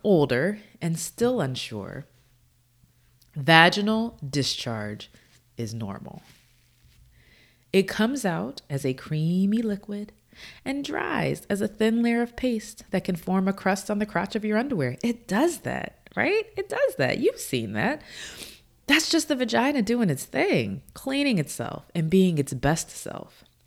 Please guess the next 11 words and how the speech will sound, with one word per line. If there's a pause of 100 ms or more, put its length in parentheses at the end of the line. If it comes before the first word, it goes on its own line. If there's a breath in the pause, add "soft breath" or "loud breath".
(380 loud breath)
Let's
talk
about
it
more
in
this
week's
topic, (220)
vaginal
discharge.